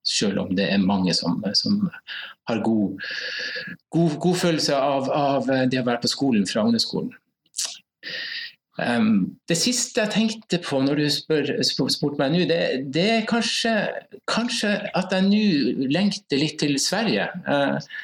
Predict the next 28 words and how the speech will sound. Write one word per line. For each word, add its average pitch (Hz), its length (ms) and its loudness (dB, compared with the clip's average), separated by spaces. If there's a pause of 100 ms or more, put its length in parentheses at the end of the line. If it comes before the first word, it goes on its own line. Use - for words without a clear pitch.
(440)
jeg - 640 2 (320)
er 190 80 4
jo 156 180 4
nordfra, 156 460 2 (100)
fra, 151 200 0 (360)
fra 135 160 0
Alta, 123 440 0 (180)
og, - 340 0
og 147 480 2
i 143 140 2
oppveksten 127 500 -2
så, 147 140 2 (500)
så 147 160 -2
var 143 160 2
vi 123 140 4
mye, 117 320 2
i-, 127 340 0
selv 131 320 0
om - 60 0
sommeren 107 420 2
i, 95 380 0
eh, 107 260 -4 (220)
i 107 100 2
Nord-Sverige, 98 640 2
i 95 320 -4 (680)
Bottenviken, 95 960 0
og, - 260 -10 (640)
eh, 104 160 -2